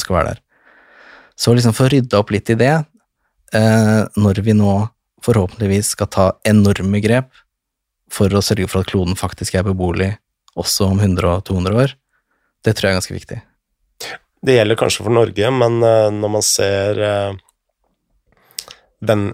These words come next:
Speaker 2: hvem som, eh, finansierer for eksempel presidentkandidaten i U S A, som, eh, har kanskje mye større betydning, eh, enn hva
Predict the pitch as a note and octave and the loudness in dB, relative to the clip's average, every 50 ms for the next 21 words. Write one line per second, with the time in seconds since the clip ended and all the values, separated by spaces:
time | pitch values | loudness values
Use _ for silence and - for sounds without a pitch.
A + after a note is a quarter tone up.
0 | _ - G#2+ G#2+ G2+ G2 F#2 - - G#2+ G#2 G2+ G2+ G2+ G2+ G2+ G2+ G2+ F#2 - | _ -6 -2 -2 -2 0 0 -2 2 2 2 2 0 -2 -2 0 0 -2 -2 -2
1 | - G#2 G2+ G2+ F#2+ - - G#2+ G2+ F#2 F2+ F2+ F#2 F#2+ F#2+ G2+ G2 - - - | -4 -2 -2 -2 -2 -2 0 0 0 0 0 -2 -4 -6 -6 -8 -10 -10 -10 -12
2 | G2 F#2+ - G2+ F2+ - F#2+ F2+ - - F#2+ - G2 F#2+ F#2 F2 E2 - - G2 | -8 -4 -4 -4 -4 -4 -8 -8 -6 -6 -4 -4 -2 -4 -4 -4 -6 -8 -8 -10
3 | - _ _ - F#2+ G2 G2 F#2+ F#2+ F#2 F2+ - - - G2 F#2+ F#2+ F#2+ F#2 - | -10 _ _ -8 -6 -6 -6 -4 -4 -4 -4 -4 -6 -8 -6 -6 -6 -4 -4 -2
4 | - - A2+ A2+ B2 C3 - _ _ _ _ _ _ _ _ _ - _ - - | 0 2 4 2 2 0 -2 _ _ _ _ _ _ _ _ _ -20 _ -8 -6
5 | - - A2 G#2 G2+ G2+ G2+ G2 G2+ G2+ G2 G2 G2 F#2+ F#2 - - - - - | 0 2 2 2 2 0 -2 -2 -2 0 0 0 0 0 -2 -4 -6 -10 -10 -8
6 | - F#2+ F#2 F2+ - G2+ G2 - _ - A2 - - G2+ G2+ G#2 G#2 G2+ F#2 G#2 | -4 -4 -4 -4 -4 -6 -6 -8 _ -16 -18 -16 -12 -10 -8 -6 -4 -4 -4 -4
7 | - - G2+ G#2 F#2 F2+ F#2+ F#2 - F#2+ F2 F#2 F#2 F2+ F#2 F#2 F#2 F2+ F#2 F#2 | -2 -2 -2 -2 -2 -4 -6 -8 -8 -8 -6 -6 -6 -4 -4 -4 -4 -6 -6 -8
8 | F2+ F2+ F2+ - - - G2 F#2+ F#2+ F#2+ F#2 _ _ _ _ _ _ _ - _ | -8 -10 -14 -14 -10 -8 -8 -8 -8 -12 -16 _ _ _ _ _ _ _ -20 _
9 | _ _ - A2 F#2+ F2+ F#2 F#2 F#2+ | _ _ -8 -6 -4 -4 -4 -4 -6